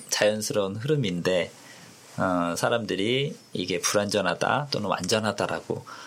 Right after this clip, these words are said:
본인의 입장에서, 그러니까 사람들의 입장에서 평가를 하는 거잖아요, 사실은. 창조자가 이렇게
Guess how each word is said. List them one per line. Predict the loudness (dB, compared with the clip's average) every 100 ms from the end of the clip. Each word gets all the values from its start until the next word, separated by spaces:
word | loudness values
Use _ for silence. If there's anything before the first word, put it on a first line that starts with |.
| -2
본인의 | 2 4 4
입장에서, | 4 2 0 -2 0
그러니까 | 4
사람들의 | 6 8 8 6
입장에서 | 6 4 2 0
평가를 | -2 2 2 2
하는 | 0 0
거잖아요, | 0 0 0 -2 -2
사실은. | -2 0 0 -4 -8 -14 -16 -18 0
창조자가 | 4 6 6 6 6 6 6 6 -4 -6 2
이렇게 | 6 6 6 -2 4 8 10 10 6